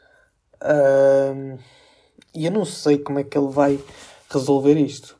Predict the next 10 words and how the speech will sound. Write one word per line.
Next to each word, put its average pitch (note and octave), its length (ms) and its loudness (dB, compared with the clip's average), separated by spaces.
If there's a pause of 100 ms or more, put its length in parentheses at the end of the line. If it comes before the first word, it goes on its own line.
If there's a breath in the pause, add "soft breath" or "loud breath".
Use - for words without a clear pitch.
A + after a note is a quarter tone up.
porque C#3 200 -12
supostamente C#3 540 -2
o C3 40 2
Homem-Aranha C3+ 340 -2
sempre C#3+ 360 -6
quis C#3+ 160 -4
manter C#3 360 -2
a C#3 40 2
identidade C#3 540 2
dele C3 260 -4